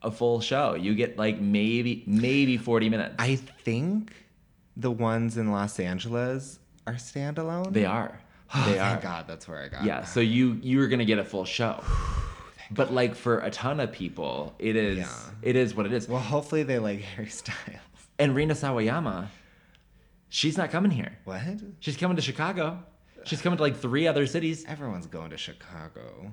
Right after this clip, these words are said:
Speaker 1: Actually, no. I don't even, I don't even think she's going to Chicago. I don't think she's going to anywhere in the Midwest.
Speaker 2: Oh, Rina.
Speaker 1: Rena.
Speaker 2: Come on now.
Speaker 1: I have a feeling there'll be a second leg, and then she'll come up here. Like,
Speaker 2: Hopefully, fingers crossed.
Speaker 1: come on, Rena.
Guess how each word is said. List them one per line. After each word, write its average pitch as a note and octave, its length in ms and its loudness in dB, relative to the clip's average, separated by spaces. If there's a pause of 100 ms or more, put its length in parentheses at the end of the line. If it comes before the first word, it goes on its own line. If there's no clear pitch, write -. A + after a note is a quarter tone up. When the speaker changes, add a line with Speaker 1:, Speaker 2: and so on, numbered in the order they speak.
Speaker 1:
Actually, F#3 340 0
no. G#3+ 280 6
I C3+ 80 4
don't D#3+ 80 6
even, G3+ 180 4
I C3+ 120 4
don't D#3 180 6
even G3 160 4
think D#3 240 0
she's C3 180 -2
going B2 140 0
to G#2+ 80 -2
Chicago. A#2 400 -8 (300)
I C3+ 120 2
don't F3 220 2
think A2+ 140 0
she's A#2+ 200 0
going A2+ 260 0
to A#2 100 0
anywhere C3+ 320 0
in C#3 100 0
the C#3 80 2
Midwest. D3+ 560 0
Speaker 2:
Oh, F2 300 -6 (580)
Rina. F2+ 460 -10 (360)
Speaker 1:
Rena. F#2+ 880 0
Speaker 2:
Come A#2+ 160 -2
on E2+ 60 -8
now. B2 460 -6 (260)
Speaker 1:
I C3 80 4
have C#3 160 4
a C#3+ 80 4
feeling A#2+ 300 2
there'll G#2 140 4
be G2+ 100 0
a F2+ 60 0
second F#2 320 -6
leg, E2 220 -8
and E2+ 120 -8
then E2+ 120 -8
she'll E2+ 140 -12
come D#2 180 -12
up C#2 140 -14
here. - 220 -16 (140)
Like, E2+ 120 -12
Speaker 2:
Hopefully, E2+ 260 -6
fingers E2+ 340 -10
crossed. A#2 640 -2 (540)
Speaker 1:
come G#2+ 160 0
on, E2+ 120 -8
Rena. D2 300 -12